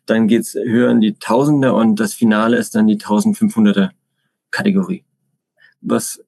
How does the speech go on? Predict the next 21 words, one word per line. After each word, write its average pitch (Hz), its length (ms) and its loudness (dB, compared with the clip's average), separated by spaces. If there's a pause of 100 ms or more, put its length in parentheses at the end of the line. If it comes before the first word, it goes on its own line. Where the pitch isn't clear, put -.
(120)
glaub 120 180 -2
ich, 107 220 -6
der 104 380 0 (640)
richtig 127 540 -2
große 127 360 -2
Mehrwert 117 280 2
ist, 131 300 -6 (240)
der 117 80 0
Sieger 127 340 0
der 107 320 0 (500)
German 117 260 0
Paddle 123 240 -2
Tour 131 260 -2
bei 117 100 0
Cooper 127 840 -6 (560)
bekommen 123 300 0
eine 110 100 2
Wildcard 113 380 -2
für - 160 -6
die 107 80 2
Boss 110 420 -4